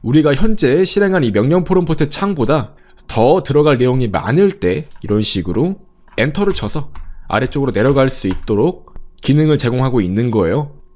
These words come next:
이제 이런 상황에서 로그를 그만 보고 싶을 때는 Q를 입력해서 나올 수가 있습니다. 아무튼 이렇게 확인해 보시면은 각각의 커밋 내역들은 다 특정한 해시 값으로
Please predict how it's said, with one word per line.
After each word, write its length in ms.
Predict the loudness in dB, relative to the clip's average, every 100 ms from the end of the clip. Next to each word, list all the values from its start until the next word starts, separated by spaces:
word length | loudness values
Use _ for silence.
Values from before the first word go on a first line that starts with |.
| -14 -6
이제 220 | 0 0
이런 340 | 2 2 2
상황에서 800 | 2 0 2 0 -2 -4 -4 -6 0
로그를 480 | 2 4 4 2
그만 320 | 0 0 2 4
보고 160 | 4
싶을 300 | 2 -2 -4
때는 480 | -2 -2 -2 -2 -6 _ _ _ _
Q를 340 | -2 0 2 2
입력해서 600 | 0 -2 -4 -4 -2 -4 -6 -2
나올 200 | 0 0
수가 240 | -2 -4
있습니다. 640 | -4 -2 -4 -4 -6 -6 -10 -20 -10 0
아무튼 320 | 2 2 2
이렇게 260 | 2 2
확인해 360 | 0 2 2 2
보시면은 680 | 4 4 4 -2 -2 -4 -8 -20 _ -10
각각의 540 | -6 -2 0 2 2
커밋 340 | 0 -2 0 2
내역들은 760 | 2 2 0 -2 -2 -2 -6 -4
다 200 | -2 -2
특정한 480 | -4 0 2 2
해시 320 | 0 0 0 -2
값으로 680 | -6 -6 -6 -4 -6 -8